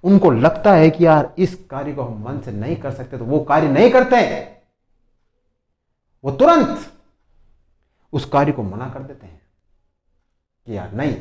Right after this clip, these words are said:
ये कार्य मेरे से नहीं हो सकता। वो कोई भी कार्य हाथ में लेंगे ना, तो पूरी निष्ठा, लगन और मेहनत के साथ में करेंगे। उनको पता है कि अगर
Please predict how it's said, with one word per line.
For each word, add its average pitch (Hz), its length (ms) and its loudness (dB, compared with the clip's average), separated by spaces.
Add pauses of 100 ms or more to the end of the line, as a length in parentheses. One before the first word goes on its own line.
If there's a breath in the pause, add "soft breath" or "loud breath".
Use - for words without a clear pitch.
(140)
ये 120 120 -12
कार्य 104 260 -10
मेरे 92 200 -12
से 98 120 -20
नहीं 95 180 -14
हो 123 120 -14
सकता। - 320 -20 (920)
वो 202 120 6
कोई 196 300 2
भी 185 120 2
कार्य 156 380 -6
हाथ 123 420 -12
में 117 80 -10
लेंगे 120 220 -10
ना, 135 180 -14
तो - 140 -20
पूरी 156 360 -6
निष्ठा, 104 800 -12
लगन 120 380 -8 (160)
और 107 120 -20
मेहनत 110 560 -16
के 90 80 -20
साथ - 380 -20
में 78 100 -20
करेंगे। 92 560 -18 (1400)
उनको 151 220 -2
पता 127 260 -8
है 135 120 -4
कि 127 100 -6
अगर 110 260 -6